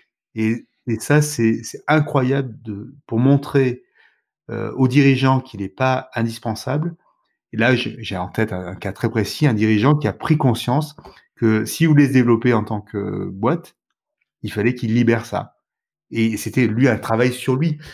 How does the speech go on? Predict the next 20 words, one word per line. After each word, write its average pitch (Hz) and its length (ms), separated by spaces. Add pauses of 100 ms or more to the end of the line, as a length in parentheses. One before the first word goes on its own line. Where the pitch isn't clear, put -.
(240)
Mais 107 540 (100)
d'en 127 160
prendre 147 240
conscience 139 380
sur 113 120
un 110 80
atelier 117 520
qui - 120
est - 20
en 104 100
montagne, 117 640
qui - 120
est - 20
plutôt 113 720
finalement 113 280
amusant, 131 500
parce 147 120
qu'on 113 100
le 104 60
fait, 117 340